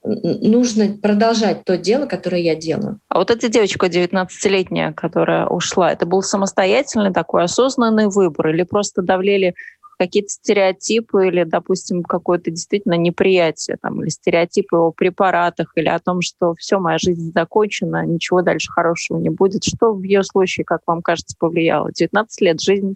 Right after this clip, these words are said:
Speaker 2: впереди.
Speaker 1: Да, жизнь впереди. И вы говорите об этом, у меня мурашки по всему телу поднимаются, когда вот девятнадцать лет, жизнь впереди.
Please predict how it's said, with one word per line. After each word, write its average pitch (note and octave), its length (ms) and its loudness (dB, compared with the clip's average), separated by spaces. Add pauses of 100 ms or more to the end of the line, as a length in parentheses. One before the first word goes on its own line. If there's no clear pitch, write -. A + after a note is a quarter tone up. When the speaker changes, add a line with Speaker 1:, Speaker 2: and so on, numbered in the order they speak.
Speaker 2:
впереди. F3 480 -2 (300)
Speaker 1:
Да, A#3 340 4
жизнь A#3 300 0
впереди. G#3 640 2
И G#3 320 2
вы G#3+ 140 2
говорите A3+ 500 0
об G#3 120 0
этом, G3+ 280 -2
у F#3+ 40 -2
меня G#3 420 2
мурашки G#3+ 480 0
по F#3 120 -4
всему G3+ 300 0
телу B3+ 280 0
поднимаются, G3 720 0
когда E3 280 0
вот E3+ 120 2
девятнадцать F#3+ 580 0
лет, A#3 160 2
жизнь G3+ 260 0
впереди. F3+ 540 -2